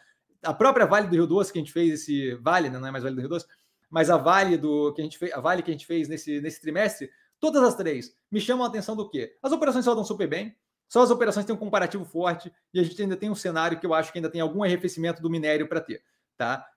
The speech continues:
É, uma vez estabilizado, e aí aquilo ali acaba afetando tanto o Gerdau quanto as mineradoras, por quê? Porque,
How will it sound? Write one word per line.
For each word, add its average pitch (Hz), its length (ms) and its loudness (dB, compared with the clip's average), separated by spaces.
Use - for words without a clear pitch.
É, 151 240 2
uma 262 220 10
vez 220 260 4
estabilizado, 160 1000 0
e 143 100 -2
aí 170 320 2
aquilo 160 220 -2
ali 160 340 -4
acaba 202 320 2
afetando 190 420 -2
tanto 220 260 -4
o 156 40 -10
Gerdau 165 400 2
quanto 190 460 -2
as 147 120 -6
mineradoras, 160 500 0
por - 180 -12
quê? - 180 -4
Porque, 220 420 2